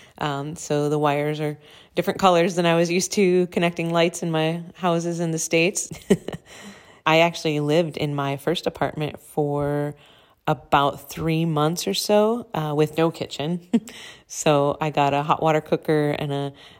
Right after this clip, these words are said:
an egg cooker, <laughs> and I had an old table that they had found in the church that nobody was using, and I set that up in there at least to have something. But, um,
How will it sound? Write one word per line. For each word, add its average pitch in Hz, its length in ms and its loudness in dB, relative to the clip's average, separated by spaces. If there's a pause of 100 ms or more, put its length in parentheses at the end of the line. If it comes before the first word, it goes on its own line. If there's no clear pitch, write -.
an 160 80 -2
egg 156 220 2
cooker, 165 480 2 (160)
<laughs> - 180 0
and 170 100 4
I 156 120 4
had 156 180 4
an 147 140 0
old 147 200 0
table 156 440 2
that 151 260 0 (640)
they 147 300 4
had 143 140 -2
found 147 240 2
in 147 40 2
the 147 80 0
church 151 360 0
that - 100 -2
nobody 156 580 -4 (140)
was 156 240 -2
using, 165 480 0
and 151 240 0
I 143 260 0
set 147 280 -2
that 156 140 4
up 156 140 -2
in 165 80 -2
there 160 180 0
at - 100 -2
least 165 220 -4
to 160 80 -2
have 156 120 -6
something. 190 420 -2 (880)
But, 156 560 0 (140)
um, 147 640 0